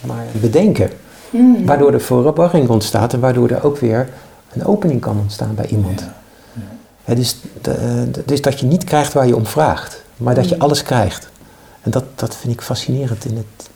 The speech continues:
Speaker 1: shamanistisch beeld. Hoewel natuurlijk zoveel vormen en soorten en maten in het shamanistisch werk zijn,
Speaker 2: Ja.
Speaker 1: die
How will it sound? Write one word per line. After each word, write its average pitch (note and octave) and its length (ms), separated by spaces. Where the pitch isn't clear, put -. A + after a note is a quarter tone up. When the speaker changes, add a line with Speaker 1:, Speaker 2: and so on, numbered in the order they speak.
Speaker 1:
shamanistisch G#2+ 640
beeld. A2+ 520
Hoewel A#2 220
natuurlijk A2 300
zoveel C#3 460
vormen A#2+ 600
en G#2+ 160
soorten A#2 420
en G#2+ 80
maten A2+ 320
in G#2 60
het G#2 80
shamanistisch A2 500
werk A#2+ 240
zijn, G#2 220
Speaker 2:
Ja. F#3 180
Speaker 1:
die G#2 180